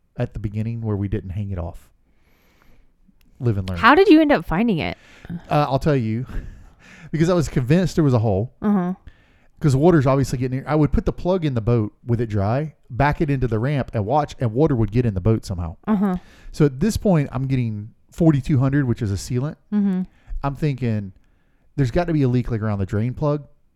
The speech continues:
Speaker 1: 'Cause there's no through holes, there's no live wells on that boat. So it's either the drain plug or the, uh, outflow, the, the old outflow from
Speaker 2: Yeah,
Speaker 1: the
Speaker 2: that
Speaker 1: self
Speaker 2: flap thing.
Speaker 1: Yeah,
Speaker 2: Yeah.
Speaker 1: from the self drip baling, which is sealed off.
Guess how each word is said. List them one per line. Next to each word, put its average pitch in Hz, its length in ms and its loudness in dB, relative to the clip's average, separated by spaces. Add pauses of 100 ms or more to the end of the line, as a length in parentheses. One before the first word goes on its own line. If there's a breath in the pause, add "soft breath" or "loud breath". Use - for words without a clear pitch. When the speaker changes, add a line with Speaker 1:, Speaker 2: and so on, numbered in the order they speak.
(100)
Speaker 1:
'Cause 160 100 2
there's 151 140 4
no 160 160 6
through 156 280 2
holes, 117 260 2
there's 120 160 -4
no 135 80 2
live 117 280 0
wells 101 200 -4
on 92 80 -4
that 92 100 -6
boat. - 260 -10
So - 180 0
it's 107 120 -4
either 127 220 0
the 101 80 -4
drain 165 260 -2
plug 175 460 2 (360)
or 135 200 2
the, 113 340 -2
uh, 104 140 -12 (120)
outflow, 147 460 -2
the, 120 240 -4
the 117 100 -2
old 117 140 -2
outflow 120 300 -4
from - 140 -6
Speaker 2:
Yeah, 175 160 0
Speaker 1:
the 156 80 -2
Speaker 2:
that 196 80 -4
Speaker 1:
self - 60 -20
Speaker 2:
flap - 360 -8
thing. 135 260 -14
Speaker 1:
Yeah, 156 120 -2
Speaker 2:
Yeah. 135 100 2
Speaker 1:
from 117 160 -10
the 104 80 -8
self - 320 -8
drip 127 260 -6
baling, 131 320 -4
which 110 160 -8
is 104 80 -14
sealed 120 320 -8
off. 110 260 -6